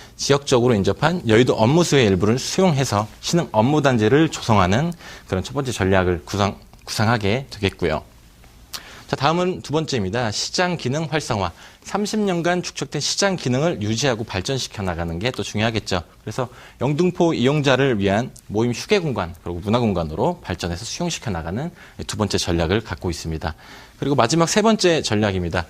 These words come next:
신개념 도시명 주거단지. 자, 토-, 노후화된 저층 주거지의 환경을 개선하고, 주변 일대가 굉장히 노후가 많이 됐기 때문에 이 일대를 개선해서 상업 및 업무 종사자를 위한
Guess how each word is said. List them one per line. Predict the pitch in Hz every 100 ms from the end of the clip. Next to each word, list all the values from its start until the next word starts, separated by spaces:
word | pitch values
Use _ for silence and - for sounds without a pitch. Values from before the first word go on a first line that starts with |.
| -
신개념 | - 220 190 170 196 190
도시명 | - 113 156 139 113
주거단지. | 113 110 90 85 82 78 - - -
자, | - - - - - - - -
토-, | - - -
노후화된 | 113 160 196 170 175 202 196
저층 | - 127 - 190 180
주거지의 | - 127 139 117 151 165
환경을 | 139 165 139 113 131
개선하고, | - 117 113 143 82 - - 82 85
주변 | - 104 117
일대가 | 85 110
굉장히 | 101 98 92
노후가 | 95 117
많이 | 90 92
됐기 | 85 82 85
때문에 | 92 87 117 98 -
이 | 98
일대를 | 95 104
개선해서 | - 101 120 156 117 117 - - - -
상업 | - - 185 175
및 | 185 185 - -
업무 | - 151 185
종사자를 | 160 135 127 113 104 95
위한 | 110 180